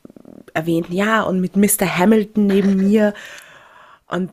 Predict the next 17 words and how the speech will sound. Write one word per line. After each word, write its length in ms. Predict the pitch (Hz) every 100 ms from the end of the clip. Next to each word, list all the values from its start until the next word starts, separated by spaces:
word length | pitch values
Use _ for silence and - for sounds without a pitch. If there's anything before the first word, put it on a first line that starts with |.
| -
der 100 | 196
<laughs> 220 | - -
Hamilton 280 | 262 220 202
hat 80 | 196
gemeint, 220 | 190 175 -
„Oh, 120 | 220
mit 200 | 160 -
Mister 280 | 165 160 151
Hamilton? 400 | 151 196 - 202
Ich 120 | 190
dachte, 440 | 160 - 175 165 - _ _ -
da 80 | 151
ist 120 | 156
mein 120 | 151
Vater 320 | - - -
damit 320 | 185 160 156 -
gemeint.“ 420 | 156 135 139